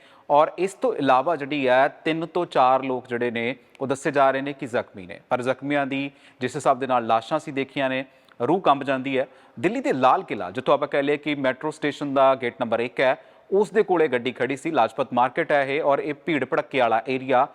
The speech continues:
ਕੀ ਕਿਸੇ ਨੇ ਪਲਾਨ ਕਰਕੇ ਇੱਥੇ ਕੁਛ ਖੜਾ-, ਖੜਾਇਆ ਹੋਇਆ ਸੀ, ਜਾਂ ਫਿਰ ਇਹ ਸੁਸਾਈਡਰ ਅਟੈਕ ਹੈ, ਅ, ਜਾਂ ਫਿਰ ਕਿਸੇ ਦੀ ਸੀ ਐਨ ਜੀ ਵਾਲੀ ਕਾਰ ਜਿਹੜਾ, ਉਹਦਾ ਸਿਲੰਡਰ ਫਟਿਆ ਹੈ?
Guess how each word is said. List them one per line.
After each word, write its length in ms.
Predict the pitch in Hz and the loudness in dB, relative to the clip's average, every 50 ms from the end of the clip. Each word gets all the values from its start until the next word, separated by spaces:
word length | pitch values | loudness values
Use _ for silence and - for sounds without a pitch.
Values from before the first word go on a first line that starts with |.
| - - - _ _ - | -12 -20 -20 _ _ -8
ਕੀ 120 | 190 202 | -8 -6
ਕਿਸੇ 200 | 202 190 - 190 | -6 -6 -6 -4
ਨੇ 80 | 180 180 | -4 -4
ਪਲਾਨ 280 | 170 - 131 123 139 | -2 0 0 0 0
ਕਰਕੇ 300 | 170 - 165 160 - - | 0 0 -2 0 -2 -6
ਇੱਥੇ 140 | 160 - 170 | -8 -8 -8
ਕੁਛ 200 | 165 165 156 - | -10 -10 -10 -8
ਖੜਾ-, 360 | - - 143 143 143 143 139 - - | -4 -2 0 2 2 0 -2 -2 -2
ਖੜਾਇਆ 280 | 147 139 139 127 117 | 0 2 2 2 0
ਹੋਇਆ 160 | 117 123 123 | -2 -4 -6
ਸੀ, 180 | 123 - - 139 - _ _ _ _ _ - | -8 -10 -14 -20 -20 _ _ _ _ _ 0
ਜਾਂ 180 | 135 151 160 | 2 4 4
ਫਿਰ 280 | 160 - - 165 165 170 | 2 0 -2 -4 -2 -2
ਇਹ 100 | - 139 | -4 -6
ਸੁਸਾਈਡਰ 680 | 135 - - 127 123 - - 156 156 151 151 151 151 147 | -6 -6 -6 -8 -4 -2 0 0 0 0 -2 -2 -2 -2
ਅਟੈਕ 320 | 135 - 139 135 139 - | 0 0 0 0 0 -2
ਹੈ, 160 | 147 143 151 - - - - - _ - 123 127 131 135 | -6 -6 -6 -8 -16 -20 -20 -20 _ 2 4 6 6 4
ਅ, 40 | |
ਜਾਂ 320 | 131 127 123 143 156 170 180 - - | 4 2 2 4 4 4 2 0 -2
ਫਿਰ 260 | 165 160 160 165 170 | -2 0 0 0 -2
ਕਿਸੇ 380 | 160 - - 160 147 - 165 143 | -4 -6 -6 -6 -4 -4 -4 -4
ਦੀ 180 | 131 143 151 | -2 -4 -4
ਸੀ 300 | 147 - - 151 135 135 | -6 -6 -6 -4 -2 -2
ਐਨ 160 | 135 139 135 | -2 -2 -4
ਜੀ 260 | 120 131 139 139 147 147 - _ _ _ _ _ - | -4 -4 -4 -4 -6 -8 -10 _ _ _ _ _ 0
ਵਾਲੀ 220 | 117 127 131 143 | 2 2 2 2
ਕਾਰ 320 | 135 - 131 123 123 123 127 | 2 2 4 4 4 2 0
ਜਿਹੜਾ, 260 | 123 127 127 127 127 | -2 0 2 2 2
ਉਹਦਾ 420 | 131 - 139 127 135 139 131 131 | 2 0 -2 0 0 2 2 0
ਸਿਲੰਡਰ 440 | 131 - - 135 120 113 110 98 101 | 0 -4 -4 -4 -4 -4 -4 -8 -10
ਫਟਿਆ 300 | - - - - 95 90 | -14 -14 -12 -10 -10 -10
ਹੈ? 100 | 90 - | -10 -12